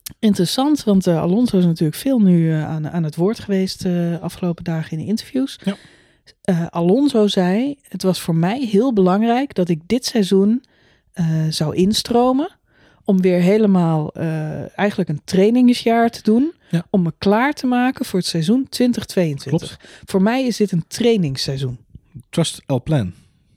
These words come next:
Speaker 2: Ja.
Speaker 1: Mooi, hè?
Speaker 2: Ja, ja, maar dat
Speaker 1: En dat
Speaker 2: heeft hij
Speaker 1: gaf
Speaker 2: wel gezegd.
Speaker 1: Ja,
Speaker 2: Ja.
Speaker 1: dat vond ik, ik vond het, dat ik dacht van, "Oh." En hij zegt, "Eén, gewoon de auto weer helemaal beter le-, eh, goed leren kennen. Ik ben drie jaar uit geweest."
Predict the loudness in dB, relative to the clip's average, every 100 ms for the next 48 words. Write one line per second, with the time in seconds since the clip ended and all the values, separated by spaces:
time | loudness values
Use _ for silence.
0 | _ _ _ _ -2 2 4 4 2 -2
1 | -6 -10 -4 2 4 4 4 4 2 0
2 | -2 -4 -8 0 2 2 0 -2 -2 -2
3 | 0 0 0 -2 -8 -8 -4 0 0 0
4 | -6 -8 -8 -10 -12 -8 -4 -4 -6 -12
5 | -8 -8 -10 -12 -2 0 2 2 0 0
6 | 2 4 4 4 2 2 2 0 2 4
7 | 4 4 4 4 2 2 2 2 0 2
8 | 2 0 0 2 2 2 2 0 2 0
9 | 0 0 0 0 2 0